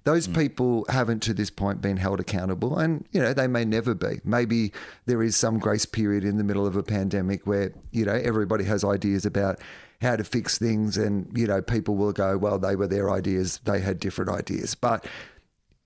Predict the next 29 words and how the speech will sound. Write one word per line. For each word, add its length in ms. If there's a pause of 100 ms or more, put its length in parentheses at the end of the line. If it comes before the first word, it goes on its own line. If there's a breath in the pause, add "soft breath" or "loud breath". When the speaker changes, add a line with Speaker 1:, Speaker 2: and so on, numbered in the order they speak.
(240)
Speaker 1:
I 100
think 420
in 400 (140)
politics, 600
particularly 560
progress-, 520 (160)
progressive 600
politics 640
recently, 720 (300 loud breath)
what 180
has 140
happened 420
is 260 (300 loud breath)
that 160
people 300
have 140
got 200
spooked 560
along 320
the 80
way. 380
"Here 220
is 120
my 140
climate 460
plan. 280
Here 220
is 140
my, 380